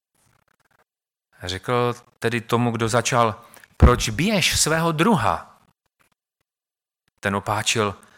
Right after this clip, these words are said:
„Kdo tě udělal naším vůdcem a soudcem? Chceš snad mě zabít, jako jsi zabil toho Egypťana?“ Mojžíš tedy dostal strach, neboť si pomyslel:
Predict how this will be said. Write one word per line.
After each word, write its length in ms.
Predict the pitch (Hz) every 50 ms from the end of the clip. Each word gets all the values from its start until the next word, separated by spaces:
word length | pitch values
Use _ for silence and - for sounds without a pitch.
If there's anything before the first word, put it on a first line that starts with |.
| - - - - - _ -
„Kdo 180 | - 110 120 120
tě 180 | - 147 147
udělal 640 | 143 151 147 165 196 190 165 147 135 131 120 117 117
naším 380 | 123 123 123 - - 139 123 120
vůdcem 460 | 113 139 160 156 - - - 131 127 135
a 100 | 127 120
soudcem? 680 | - - 143 156 156 - - 120 107 101 101 98 95 - - - - - - - -
Chceš 320 | - - - 156 147 131 -
snad 240 | - 156 147 127
mě 220 | 135 147 151 143 131
zabít, 380 | 120 139 165 190 208 180 135
jako 200 | 135 147 139 -
jsi 220 | 156 139 - 156 135
zabil 300 | 120 147 143 151 151 143
toho 200 | - 151 139 -
Egypťana?“ 840 | 127 123 127 139 - - 214 214 202 196 170 127 107 - - - - _ _ _ _ _ _ _ _ _ _ _ _ _ _ _ _ _ _ _ -
Mojžíš 720 | - 87 92 107 113 113 131 151 156 - - - - - - _ _ -
tedy 220 | - 127 127 131
dostal 440 | 123 139 - - - - 120 92 90
strach, 600 | - - - - 95 92 101 120 127 - - - - _ - _ _ _ _ _ _ _ _ _ _ _ _ _ -
neboť 240 | 101 98 110 113
si 120 | - - 120
pomyslel: 720 | - - 117 123 120 - - - 131 127 131 135 135 131